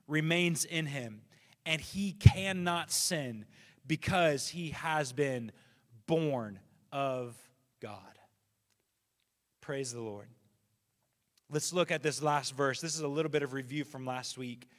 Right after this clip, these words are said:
Verse nine, "Whoever has been born," everybody say born, "of God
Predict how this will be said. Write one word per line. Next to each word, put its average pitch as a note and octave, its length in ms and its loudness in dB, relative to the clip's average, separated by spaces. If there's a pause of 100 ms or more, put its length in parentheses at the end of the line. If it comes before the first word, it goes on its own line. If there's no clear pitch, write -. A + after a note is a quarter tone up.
(540)
Verse D#3+ 340 4
nine, C#3+ 260 -2
"Whoever F3+ 520 2
has E3+ 360 0
been D3+ 280 -2 (100)
born," G3 560 4 (180)
everybody D#3+ 360 2
say E3 180 0
born, F3+ 460 2 (1000)
"of F3 360 8
God D3 560 6